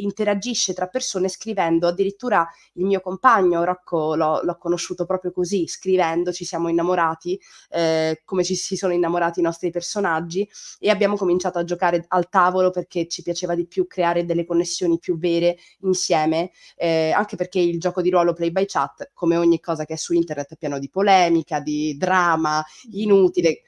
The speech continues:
Speaker 1: che un po' con l'adolescenza ci siamo lasciati alle spalle. Abbiamo anche gestito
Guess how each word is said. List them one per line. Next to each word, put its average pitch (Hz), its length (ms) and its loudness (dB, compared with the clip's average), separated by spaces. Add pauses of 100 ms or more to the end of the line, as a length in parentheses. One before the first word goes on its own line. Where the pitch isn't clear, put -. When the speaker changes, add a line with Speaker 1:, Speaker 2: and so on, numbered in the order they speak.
(180)
Speaker 1:
che 180 160 0
un 175 140 -2
po' 190 140 2
con 180 120 -2
l'adolescenza 180 640 0
ci 165 120 -8
siamo 156 220 -4
lasciati 170 340 -6
alle 196 140 0
spalle. 180 400 2
Abbiamo 156 260 -2
anche 165 260 -4
gestito 165 600 -4